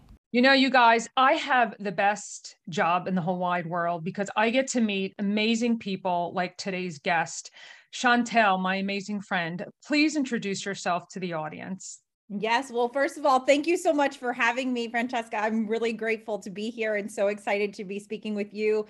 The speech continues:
Speaker 2: and your audience. So hello, everybody. I am Chantel Fitzgerald calling in from South Jersey,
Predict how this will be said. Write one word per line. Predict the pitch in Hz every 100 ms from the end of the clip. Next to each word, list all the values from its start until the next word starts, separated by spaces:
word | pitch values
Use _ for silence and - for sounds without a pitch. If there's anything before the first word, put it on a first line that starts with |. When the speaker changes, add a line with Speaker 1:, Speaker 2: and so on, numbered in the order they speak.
| - - -
Speaker 2:
and | 233 240
your | 226 -
audience. | 202 226 214 175 190
So | - 202 208
hello, | 240 240 311
everybody. | 311 285 269 277 302 349 - - -
I | 247
am | 262 320
Chantel | 330 269 269 262 254
Fitzgerald | 254 254 247 233 254 262 254
calling | 247 269 247
in | - 240 262
from | 277 190 214
South | - 262 285 214
Jersey, | - 262 262 247 294 392